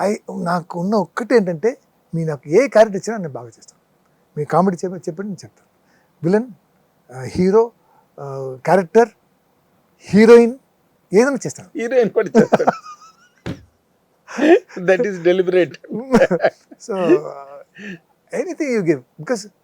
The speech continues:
Speaker 1: నేను, నేను, uh, ఫ్రస్ట్రేషన్ ఉన్నప్పుడు, డిప్రెషన్ ఉన్నప్పుడు, uh, my only thing was, I'll watch a movie and I'll act it.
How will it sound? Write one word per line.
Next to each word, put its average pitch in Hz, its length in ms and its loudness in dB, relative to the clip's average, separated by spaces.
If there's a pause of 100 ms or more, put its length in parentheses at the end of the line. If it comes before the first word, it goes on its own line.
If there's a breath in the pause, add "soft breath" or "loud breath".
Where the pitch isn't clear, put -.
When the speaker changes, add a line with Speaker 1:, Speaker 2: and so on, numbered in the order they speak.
(160)
Speaker 1:
నేను, 185 420 -6
నేను, 156 320 -8
uh, 131 580 -8
ఫ్రస్ట్రేషన్ 202 520 -4
ఉన్నప్పుడు, 156 320 -6
డిప్రెషన్ 185 480 -6
ఉన్నప్పుడు, 196 320 -12 (640 soft breath)
uh, 165 120 -8
my 165 220 0
only 269 200 -2
thing 233 200 -6
was, 269 100 -4
I'll 165 460 -2
watch 214 180 2
a 226 60 -2
movie 233 260 -2 (200)
and 185 100 -4
I'll 175 260 4
act - 140 -12
it. - 160 -12